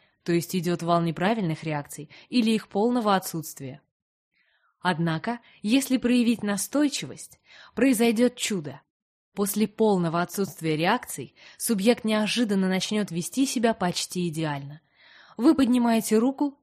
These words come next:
цыпленок танцует. Поведение поставлено под стимульный контроль.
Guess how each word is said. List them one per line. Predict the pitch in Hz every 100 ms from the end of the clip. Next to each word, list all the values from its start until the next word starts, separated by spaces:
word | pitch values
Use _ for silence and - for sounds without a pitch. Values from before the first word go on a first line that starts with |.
| _
цыпленок | - 208 170 170 165
танцует. | - 160 156 151 135 - _ _ _ - _ _
Поведение | 233 226 190 262 294 294
поставлено | 269 233 - 226 220 240 240
под | 220 214
стимульный | - 190 180 170 165
контроль. | 156 151 139 131